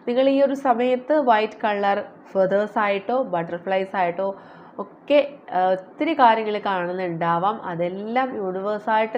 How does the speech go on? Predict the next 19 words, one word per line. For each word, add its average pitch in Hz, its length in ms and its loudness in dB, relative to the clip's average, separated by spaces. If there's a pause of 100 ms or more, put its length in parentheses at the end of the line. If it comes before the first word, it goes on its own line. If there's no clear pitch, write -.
നിങ്ങൾക്ക് 196 440 -4
തരുന്ന 175 320 -2 (400)
പോസിറ്റീവ് 196 540 -2
സയൻസ് 202 420 -4 (140)
ആണ്, 180 180 0 (320)
നിങ്ങളുടെ 233 320 -4
ലൈഫിലേക്ക് 247 600 0
വരാൻ 214 280 -2 (140)
പോകുന്ന 214 420 -4 (460)
ട്രാൻസ്ഫോർമേഷൻ 208 800 -2 (180)
ആണ് 185 180 -2 (440)
എന്ന് 254 240 -2 (200)
നിങ്ങൾ 180 200 -4 (120)
മനസ്സിലാക്കുക. 170 680 -4 (300)
ഓക്കെ, 190 160 -2 (360)
അതിലേക്ക് 269 460 2
നിങ്ങൾ 220 180 0 (160)
അറ്റൻഷൻ 190 480 -8 (140)
കൊടുക്കുക. 165 480 -2